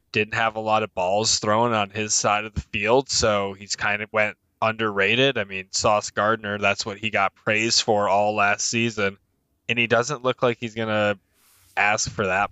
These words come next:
much. Uh, that's, like, bottom, bottom, I would say. Bottom half tier,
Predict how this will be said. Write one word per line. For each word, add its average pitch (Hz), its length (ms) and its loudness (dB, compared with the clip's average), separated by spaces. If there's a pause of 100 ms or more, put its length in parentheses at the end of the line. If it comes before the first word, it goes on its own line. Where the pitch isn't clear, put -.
much. 117 400 0 (500)
Uh, 95 380 2 (320)
that's, 120 320 0
like, 92 320 -4
bottom, 101 380 0
bottom, 95 300 -2 (1040)
I 87 180 0
would 85 180 -14
say. 78 320 -2 (680)
Bottom 104 300 0
half 92 260 -4
tier, 95 300 -6